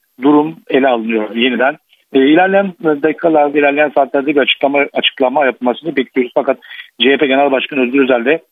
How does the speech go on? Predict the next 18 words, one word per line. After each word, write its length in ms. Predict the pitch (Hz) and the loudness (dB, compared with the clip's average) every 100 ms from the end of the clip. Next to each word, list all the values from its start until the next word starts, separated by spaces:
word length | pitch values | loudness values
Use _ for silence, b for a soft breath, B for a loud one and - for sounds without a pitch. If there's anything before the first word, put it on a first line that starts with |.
| - B _ 170 | -20 B _ -2
sabah, 280 | 147 151 - _ _ _ 139 | 0 -2 -4 _ _ _ 0
e, 40 | |
Lütfü 600 | 135 127 139 - 139 - 151 | 2 2 -2 -2 -2 -2 -2
Savaş'ın 360 | 127 - 143 | -2 0 -2
durumuna 260 | 135 120 120 | 0 0 0
ilişkin 280 | 113 175 151 | -2 -2 -2
bir 60 | |
açıklama 360 | 131 - 131 123 | -2 -2 0 -2
yaptı 240 | 110 - | -2 -2
ve 60 | 156 | -2
şunu 200 | 180 180 170 | -2 -4 0
söyledi. 340 | 143 135 135 | 2 2 0
Cumartesi 400 | 123 135 - - | 0 0 -2 -4
gecesi 340 | 139 120 113 139 | -2 -2 0 0
bir 60 | |
anket 420 | 131 113 151 139 | 0 0 -4 -2
yaptık. 440 | 147 - 147 - - B B B | -2 -2 -4 -8 -12 B B B
E, 80 | 139 | 0